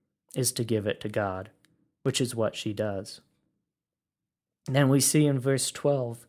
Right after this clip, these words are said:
as she kept on praying to the Lord, Eli observed her mouth.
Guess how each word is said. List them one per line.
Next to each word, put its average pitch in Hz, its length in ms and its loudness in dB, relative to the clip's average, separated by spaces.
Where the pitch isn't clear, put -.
as 160 160 6
she 156 160 2
kept - 380 0
on 156 240 6
praying 156 520 2
to 156 100 -2
the 151 120 4
Lord, 101 480 -2
Eli 135 680 6
observed 139 560 2
her 143 140 0
mouth. 135 540 -2